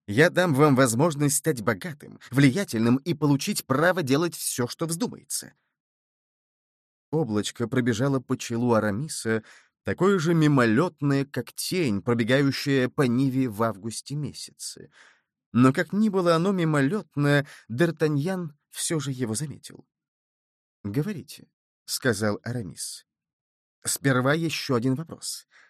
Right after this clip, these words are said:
Вы занимаетесь политикой?» В глазах Арамиса сверкнула молния, такая же быстрая, как тень, промелькнувшая по его лицу прежде,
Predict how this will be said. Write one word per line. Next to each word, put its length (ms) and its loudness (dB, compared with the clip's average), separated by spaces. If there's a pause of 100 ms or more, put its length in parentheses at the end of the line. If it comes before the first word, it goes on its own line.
(580)
Вы 300 4
занимаетесь 560 0
политикой?» 560 -10 (1300)
В 120 -10
глазах 480 0
Арамиса 440 -2
сверкнула 520 -2
молния, 760 0 (300)
такая 300 -2
же 160 0
быстрая, 580 -2
как 300 -8
тень, 460 -2
промелькнувшая 800 0
по 140 -6
его 280 0
лицу 340 -2
прежде, 640 0